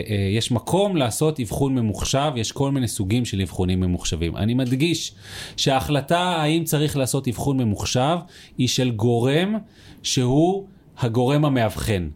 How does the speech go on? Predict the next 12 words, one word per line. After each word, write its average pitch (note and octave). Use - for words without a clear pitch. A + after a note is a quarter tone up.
המורה D#3
בבית D#3+
הספר C3+
לא D#3+
אמורה E3
לשלוח D3+
את D3
הילד C#3
שלכם D3+
ל-, A#2
אה, A#2
לעשות C3